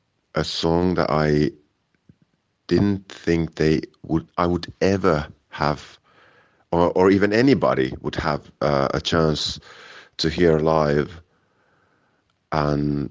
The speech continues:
and what happened, um, four years ago at P-, Primavera in Barcelona when they started, uh, Just One Kiss.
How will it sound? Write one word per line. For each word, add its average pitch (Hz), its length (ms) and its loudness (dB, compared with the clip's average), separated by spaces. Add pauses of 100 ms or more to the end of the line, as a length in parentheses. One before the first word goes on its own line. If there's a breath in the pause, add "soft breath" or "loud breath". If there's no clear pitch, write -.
and 71 440 -2 (200)
what 76 320 -2
happened, 73 840 -4 (120)
um, 71 680 -4 (380 soft breath)
four 78 260 0
years 82 300 2
ago 71 440 -2 (760 loud breath)
at - 240 -6
P-, - 120 -12 (200)
Primavera 78 640 0
in 73 80 -2
Barcelona 73 960 0
when 71 220 -2
they 69 220 0
started, 71 640 -4 (1120 soft breath)
uh, 69 360 -2
Just - 360 -4
One 76 160 -4
Kiss. - 540 -6